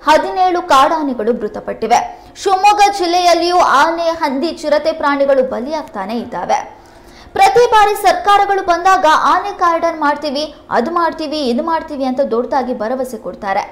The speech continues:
ಆದ್ರೆ ಹೇಳೋದೊಂದು, ಮಾಡೋದು ಮತ್ತೊಂದು ಅನ್ನೋ ಹಾಗೆ ಆಗಿದೆ.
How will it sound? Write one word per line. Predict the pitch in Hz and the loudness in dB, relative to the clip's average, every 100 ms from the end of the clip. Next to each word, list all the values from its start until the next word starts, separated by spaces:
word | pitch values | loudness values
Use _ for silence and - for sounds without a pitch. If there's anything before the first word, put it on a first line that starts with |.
| - - - - | -16 -20 -10 -2
ಆದ್ರೆ | 254 277 262 | 2 4 2
ಹೇಳೋದೊಂದು, | 220 214 339 370 381 339 254 302 247 | 2 2 4 4 2 2 2 4 2
ಮಾಡೋದು | 277 330 240 269 | 2 2 2 0
ಮತ್ತೊಂದು | 220 240 330 330 | -2 -4 -4 -2
ಅನ್ನೋ | 285 240 | 0 0
ಹಾಗೆ | 247 190 190 | -2 -6 -8
ಆಗಿದೆ. | 247 - 208 | -8 -6 -2